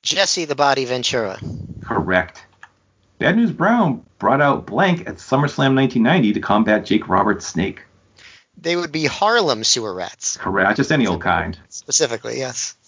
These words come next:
Speaker 2: All right. Before SummerSlam nineteen ninety-two, a young boy was interviewed who said the British Bulldog would win Blank.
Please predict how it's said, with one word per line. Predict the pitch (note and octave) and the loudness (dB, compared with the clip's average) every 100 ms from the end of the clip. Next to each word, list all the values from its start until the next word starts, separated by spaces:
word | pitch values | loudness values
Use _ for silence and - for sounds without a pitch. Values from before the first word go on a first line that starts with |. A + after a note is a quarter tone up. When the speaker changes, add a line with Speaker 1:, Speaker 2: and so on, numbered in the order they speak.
| _ _ - | _ _ -8
Speaker 2:
All | - | -2
right. | C3 | -2
Before | C#3 F#3 F#3+ | -2 -2 -2
SummerSlam | F#3 F#3+ F3+ F#3 E3+ | 0 0 0 2 2
nineteen | E3 F3 E3+ | 2 0 0
ninety-two, | E3+ E3 - A3 G#3 D#3 | 2 0 -2 -2 0 2
a | |
young | D#3+ F#3+ | 2 2
boy | F#3 F#3+ | 2 2
was | E3 C#3 | 2 0
interviewed | A3+ F3+ D3 C#3 C3 | 0 2 2 2 0
who | |
said | B2+ D#3 | 0 0
the | D3 | 0
British | D3+ F#3 F#3+ | 0 0 -2
Bulldog | G3 F#3 F#3 F3 | -2 0 2 2
would | E3 | 2
win | B2+ F3+ E3 D#3+ | 2 2 2 0
Blank. | - G2 A2 A2+ - | -4 -2 -2 -2 -8